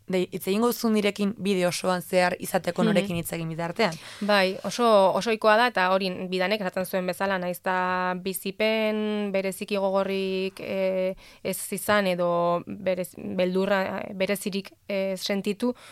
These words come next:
Speaker 2: oso normalizatua dagoen zerbait da, ez? Hori telefono hitz egin bidean eta, eta halako
Speaker 1: Bai.
Speaker 2: kontuak.
Speaker 1: Ez, eta ez gaitu uste horrela, nik uste.
Speaker 2: Bai,
Speaker 1: Eske,
Speaker 2: bai, bai.
Speaker 1: nahiz eta hori bizipenek ez izan da ere, zorionez, igual ez badugu izan halako sustori, baina, bueno, hori erakutsi digutelako, ez?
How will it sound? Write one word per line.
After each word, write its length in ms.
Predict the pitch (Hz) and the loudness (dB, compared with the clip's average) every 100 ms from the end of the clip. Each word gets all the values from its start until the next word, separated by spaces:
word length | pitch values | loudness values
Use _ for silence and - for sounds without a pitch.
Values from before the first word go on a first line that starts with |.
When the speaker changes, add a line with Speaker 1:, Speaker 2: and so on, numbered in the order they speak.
| - | -8
Speaker 2:
oso 260 | 185 - 196 | -4 2 2
normalizatua 760 | 180 180 180 185 180 180 185 185 | 2 0 0 -2 0 0 0 -2
dagoen 260 | 185 185 180 | 0 -2 -2
zerbait 360 | 190 185 180 | -4 -2 -2
da, 220 | 180 180 | 0 0
ez? 120 | 214 190 | 0 -2
Hori 160 | 175 | -4
telefono 500 | 170 175 - 180 180 180 | -4 -4 -4 -2 -2 -4
hitz 160 | 185 190 | -4 -4
egin 380 | 185 185 185 | -2 -2 -4
bidean 500 | 180 185 202 247 269 | -4 -2 0 0 0
eta, 340 | 226 180 175 180 | -2 -2 -4 -6
eta 120 | - 185 | -4 -2
halako 220 | 180 185 | -2 -2
Speaker 1:
Bai. 120 | 180 | -2
Speaker 2:
kontuak. 340 | 180 185 180 - | 0 -2 -2 0
Speaker 1:
Ez, 120 | 269 | 0
eta 180 | 202 180 | 2 0
ez 100 | 175 | 2
gaitu 300 | 277 240 226 | 4 4 2
uste 160 | 226 285 | -2 0
horrela, 300 | 233 185 185 | 0 0 -2
nik 180 | 165 180 | -4 -8
uste. 160 | 214 | -2
Speaker 2:
Bai, 180 | 240 214 | -2 -2
Speaker 1:
Eske, 160 | - 196 | -2 2
Speaker 2:
bai, 140 | 185 | 2
bai. 100 | 180 | 2
Speaker 1:
nahiz 180 | 190 185 | 0 2
eta 160 | 233 190 | 2 4
hori 160 | 208 | 2
bizipenek 640 | 180 - 190 214 214 220 - | 0 -4 -2 -2 -2 -4 -6
ez 140 | 196 214 | -6 -4
izan 280 | 208 196 | -2 0
da 100 | 196 | 2
ere, 200 | 190 233 | 4 4
zorionez, 640 | 262 185 180 196 202 226 - | 4 2 4 2 2 -2 -6
igual 260 | - 170 202 | -6 -2 0
ez 80 | 175 | 0
badugu 280 | 175 180 180 | 0 0 0
izan 220 | 185 180 | 0 0
halako 600 | 170 175 180 175 175 175 | 0 2 4 6 6 4
sustori, 400 | 175 175 185 190 | 2 -4 -2 0
baina, 280 | 196 165 160 | 0 -2 -6
bueno, 220 | 170 160 - - - - | -8 -12 -16 -20 -20 -2
hori 200 | 180 190 | 2 4
erakutsi 320 | 165 170 175 | 4 0 -4
digutelako, 540 | 160 160 165 160 160 | -4 -4 -6 -6 -6
ez? 140 | 165 | -8